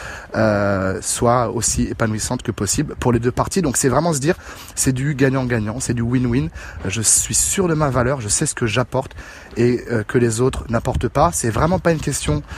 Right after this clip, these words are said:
euh, de se croire au-dessus des autres, de se la raconter ou quoi. C'est, euh, simplement de se dire, je connais, euh, je me connais, je sais ce qui me rend unique et, euh, je, je vais le proposer,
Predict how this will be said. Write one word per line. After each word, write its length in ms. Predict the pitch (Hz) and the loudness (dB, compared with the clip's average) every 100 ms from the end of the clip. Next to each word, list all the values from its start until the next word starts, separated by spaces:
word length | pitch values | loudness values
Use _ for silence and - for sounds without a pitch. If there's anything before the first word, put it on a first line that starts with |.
| - - - 107 | -10 -10 -8 0
euh, 580 | 113 113 110 110 110 | 2 4 2 2 2
de 120 | 107 113 | 0 -2
se 80 | - | 0
croire 180 | 131 | 2
au-dessus 220 | 123 - 120 | 2 0 0
des 200 | 117 110 | 0 2
autres, 320 | 120 127 117 | 2 0 -4
de 140 | 110 | -4
se 140 | 113 - | -4 -2
la 60 | |
raconter 440 | 107 - 113 - 120 | -2 -4 -4 0 2
ou 100 | 110 | 2
quoi. 260 | - 190 - - - - | 2 0 -2 -14 -14 -8
C'est, 480 | - - 139 156 156 | -2 2 4 4 2
euh, 220 | 117 110 | 0 0
simplement 380 | 110 135 139 131 | 0 0 2 2
de 100 | 151 | 0
se 60 | 120 | 0
dire, 260 | 113 175 - - - | 2 2 0 -8 -6
je 200 | 101 120 | -2 0
connais, 400 | - 156 160 - - - - - | 2 2 2 -2 -8 -12 -12 -2
euh, 1000 | 120 113 113 113 107 107 104 104 104 104 | 0 2 2 0 0 0 0 0 0 2
je 80 | 107 | 2
me 80 | - | 2
connais, 400 | 139 117 175 160 | 2 4 2 2
je 80 | |
sais 200 | 107 - | 0 2
ce 100 | 175 | 0
qui 120 | - 139 | 0 0
me 60 | |
rend 160 | 120 120 | 2 2
unique 320 | 117 151 - - - - - - | 0 -4 -6 -6 -6 -4 -4 2
et, 360 | 123 131 143 156 | 4 4 4 2
euh, 720 | 120 117 107 107 101 104 - | 2 2 4 2 0 -2 -4
je, 300 | 104 104 117 | -4 0 0
je 140 | - 117 | 2 2
vais 180 | 113 131 | 4 4
le 140 | 120 | 2
proposer, 640 | - 131 - 120 110 123 | 0 -2 2 2 4 2